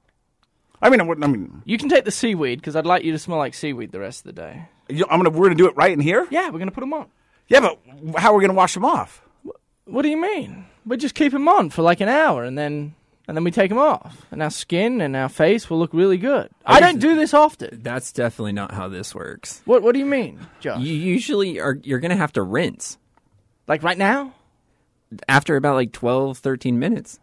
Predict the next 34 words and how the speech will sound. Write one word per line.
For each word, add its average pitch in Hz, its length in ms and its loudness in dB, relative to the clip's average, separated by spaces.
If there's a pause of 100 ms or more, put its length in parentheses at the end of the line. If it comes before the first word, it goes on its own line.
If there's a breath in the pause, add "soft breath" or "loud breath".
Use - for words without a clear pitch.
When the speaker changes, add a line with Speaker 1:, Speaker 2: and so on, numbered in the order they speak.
(180)
Speaker 2:
Well, 294 240 -6
we'll 285 140 -6
be 339 120 -2
Speaker 1:
Let's 254 200 0
Speaker 2:
okay. 269 100 -2
Speaker 1:
read 262 80 -2
the 226 80 2
instructions. - 800 -6 (380)
Did 156 220 -4
you 160 80 0
read 180 240 -2
them? 277 320 4 (160)
Speaker 2:
Uh-uh. 220 480 2 (340 loud breath)
Speaker 1:
How 220 200 6
to 226 80 2
use. 147 520 -2 (720)
Clean 202 560 -4 (420)
and 113 340 -6
tone 151 340 -4
your 139 120 -2
face. 80 480 -10
How 175 120 0
do 208 60 0
you 156 60 -4
tone 139 300 -2
your 98 100 -4
face? - 460 -12
Speaker 2:
I 170 100 -6
think 220 220 -4
this 185 120 -2
does 180 200 0
it 143 80 -8
for 208 240 0
you. 127 220 -8